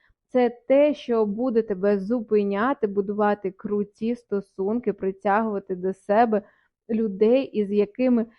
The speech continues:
ти будеш втілювати свою мрію, іти до своєї мрії, а не постійно розчаровуватись. І що важливо пам'ятати усім нам, усім лініям,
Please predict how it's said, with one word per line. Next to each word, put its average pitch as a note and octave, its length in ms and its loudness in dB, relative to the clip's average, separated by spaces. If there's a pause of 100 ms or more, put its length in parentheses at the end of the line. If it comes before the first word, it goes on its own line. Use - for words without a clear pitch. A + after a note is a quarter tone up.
(240)
ти C4+ 120 -2
будеш A#3 340 -2
втілювати A3+ 800 2
свою G3+ 260 -2
мрію, G3+ 440 2
іти B3+ 440 0
до B3+ 160 2
своєї A#3 380 2
мрії, G3+ 440 0 (600)
а A#3 180 0
не B3 160 2
постійно G#3+ 680 -2
розчаровуватись. F3+ 960 -6 (400)
І A3+ 120 -4
що F4+ 400 -2
важливо G#3+ 880 0 (320)
пам'ятати A3 640 2
усім G#3+ 760 -2
нам, F#3 340 -6
усім G3+ 600 -4
лініям, F#3+ 560 -6